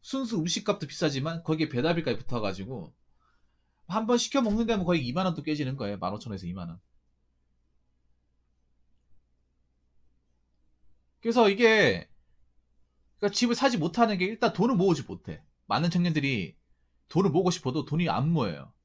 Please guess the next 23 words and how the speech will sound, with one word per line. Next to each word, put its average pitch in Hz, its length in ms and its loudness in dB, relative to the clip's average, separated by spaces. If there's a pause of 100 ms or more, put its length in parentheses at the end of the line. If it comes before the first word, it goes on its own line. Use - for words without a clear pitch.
(120)
나가는 214 360 6
돈이 214 140 0
많다 131 260 0
보니까. 90 440 -8
그리고 220 460 0 (280)
젊은 233 260 4
친구들 220 340 0
중에 185 540 -4 (220)
그 170 100 -2
남들 170 320 6
하고 196 160 4
싶어 - 220 0
하는 175 80 2
사람, 175 160 -2
남들 190 300 2
하고 214 280 0
싶은 233 220 -6
거 208 120 -2
다 127 160 2
하고 160 140 6
싶어 190 240 -2
하는 156 80 0
사람들 107 500 -6